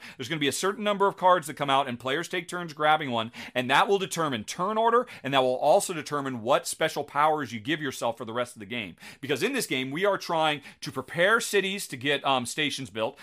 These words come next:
then we're trying to build the stations, then we're trying to run rail to those stations, um, to get everything hooked up in time, 'cause we only have five years to get ready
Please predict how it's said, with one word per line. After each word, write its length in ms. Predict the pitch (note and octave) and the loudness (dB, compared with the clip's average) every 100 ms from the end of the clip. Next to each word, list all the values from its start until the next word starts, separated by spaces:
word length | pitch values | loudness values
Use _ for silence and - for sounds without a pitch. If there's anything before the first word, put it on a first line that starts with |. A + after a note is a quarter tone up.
| - | -10
then 140 | C3 C3 | -4 -4
we're 80 | |
trying 260 | B2 C3 B2 | -2 -2 -2
to 60 | G#2+ | -2
build 240 | C3 G3 | -2 -2
the 80 | A3+ | -2
stations, 480 | - G3 F#3 G3 - - | 0 -2 -2 -8 -12 -12
then 140 | - C#3 | -6 -4
we're 60 | |
trying 340 | B2+ D3+ C#3+ B2+ | -4 0 0 0
to 60 | |
run 340 | G#2+ G#2+ F3 A#3+ | -2 0 0 0
rail 340 | G#3+ A3+ E3+ | 0 4 2
to 100 | - | 0
those 220 | A#2+ G#2+ | -4 -4
stations, 480 | - A#2 G#2+ - B2+ - - - | -2 -4 -4 -6 -10 -14 -10 2
um, 260 | D3+ D3+ | 4 4
to 80 | D3 | 0
get 220 | D3 D#3 | -4 -4
everything 380 | E3+ G3+ A#3+ A#3 | 0 0 0 -2
hooked 240 | G3+ G3+ F3+ | 0 0 4
up 220 | D3 - | 4 4
in 160 | D#3 D3+ | -6 -2
time, 340 | F#3 F3 C3+ | 2 4 2
'cause 120 | C3 | -2
we 80 | D3 | -4
only 160 | F3+ F3+ | -4 2
have 260 | D#3 C3+ - - | 4 4 0 -20
five 520 | - G3 G3 A#3 G#3 | 0 4 6 6 4
years 500 | G3+ A3+ D3+ E2+ - | 2 2 2 0 -10
to 80 | - | -4
get 160 | E3 F3+ | -4 4
ready 340 | F3 D3+ F2 | 4 4 -2